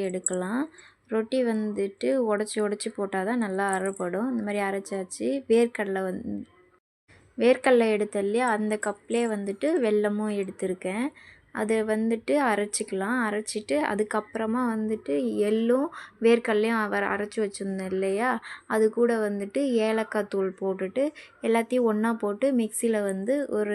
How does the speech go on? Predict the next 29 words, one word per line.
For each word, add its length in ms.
ரெண்டு 300
நிமிஷம் 380
வந்து 220
அடிப்போம். 600
அடிச்சோம்னாக்க 840
எல்லாம் 300
மிக்ஸ் 320
ஆயிடும். 420
மறுபடியும் 360
நம்ம 120
ஒரு 100
டைம் 240
பெனஞ்சு 540
எடுத்துட்டு 560
இந்த 240
மாதிரி 360
ரவுண்ட் 380
ரவுண்டா 320
பால் 280
மாதிரி 300
செஞ்சு 460
நம்ம 260
பசங்களுக்கு 720
கொடுத்தோம்னா 640
ரொம்ப 600
ஹெல்த்தியா 640
இருக்கும். 400
பெரியவங்களுக்கும் 920
ரொம்ப 300